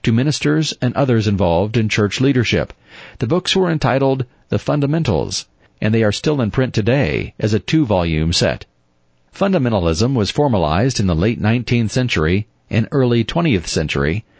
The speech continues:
by conservative Christians, John Nelson Darby, Dwight L. Moody, B B Warfield, Billy Sunday, and others, who were concerned that moral values were being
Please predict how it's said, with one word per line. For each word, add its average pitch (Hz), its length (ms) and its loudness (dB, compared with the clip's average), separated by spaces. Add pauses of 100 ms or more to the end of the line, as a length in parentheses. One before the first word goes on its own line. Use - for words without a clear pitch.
by 120 140 0
conservative 131 580 0
Christians, 71 640 -2 (460)
John 117 320 2
Nelson 113 340 2
Darby, 85 520 0 (280)
Dwight 107 320 0
L. 110 160 2
Moody, 101 520 0 (380)
B 120 200 4
B 117 160 4
Warfield, 107 720 0 (300)
Billy 127 280 2
Sunday, 95 600 0
and 113 120 0
others, - 400 -4 (440)
who 143 100 4
were 151 140 2
concerned 160 500 0
that 98 160 0
moral 135 400 2
values 101 580 0
were 113 60 0
being 120 380 0